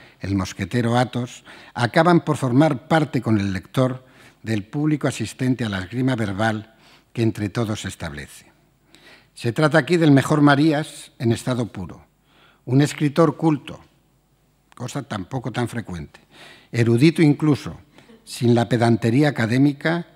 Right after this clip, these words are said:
ni la soberbia profesoral a la que otros nos tienen acostumbrados. Capaz de repetir una y otra vez la misma frase, el mismo pensamiento, la misma observación, como en un ritornelo musical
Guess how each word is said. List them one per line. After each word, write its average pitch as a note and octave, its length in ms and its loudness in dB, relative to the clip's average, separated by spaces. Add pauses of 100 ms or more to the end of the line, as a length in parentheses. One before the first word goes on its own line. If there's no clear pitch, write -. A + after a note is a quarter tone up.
ni A2 160 0
la G#2 100 -2
soberbia A#2+ 540 -4
profesoral A2 680 -6 (440)
a A2+ 140 -4
la A2 120 -2
que A2 160 -2
otros A#2+ 300 -2
nos A2 180 -2
tienen G#2+ 280 -2
acostumbrados. D#2+ 960 -10 (640)
Capaz D#3+ 320 2
de F3+ 100 0
repetir C#3 840 -2
una D3 280 2
y C3+ 80 0
otra C#3 260 0
vez C#3 240 -4
la B2 140 -4
misma A#2+ 320 0
frase, - 460 -6 (440)
el G#2+ 180 -2
mismo C#3 300 0
pensamiento, B2 840 0 (400)
la A2 140 0
misma D3 420 4
observación, A2+ 880 -4 (460)
como A#2+ 240 2
en C3 100 8
un E3 160 6
ritornelo C#3+ 540 2
musical A#2 680 -2